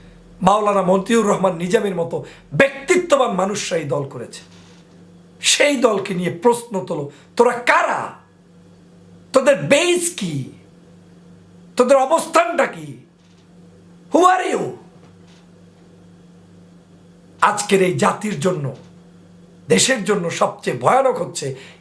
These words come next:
এই দুষ্ট মানুষগুলো। প্রিয় সহযোদ্ধা ভাইরা, প্রিয় দেশবাসী, দল যাই করেন, দলের চাটামি যাই করেন না কেন, দল আপনার পরিচয় থাকতেই পারে। সত্যকে সত্য বলুন।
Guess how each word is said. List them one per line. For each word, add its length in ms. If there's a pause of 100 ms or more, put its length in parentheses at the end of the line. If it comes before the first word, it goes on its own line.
এই 280
দুষ্ট 340
মানুষগুলো। 520 (1160)
প্রিয় 260
সহযোদ্ধা 520
ভাইরা, 380 (960)
প্রিয় 240
দেশবাসী, 520
দল 400
যাই 280
করেন, 320 (1120)
দলের 440
চাটামি 380
যাই 380
করেন 280
না 100
কেন, 200 (220)
দল 220
আপনার 280
পরিচয় 380
থাকতেই 380
পারে। 180 (320)
সত্যকে 580
সত্য 340
বলুন। 440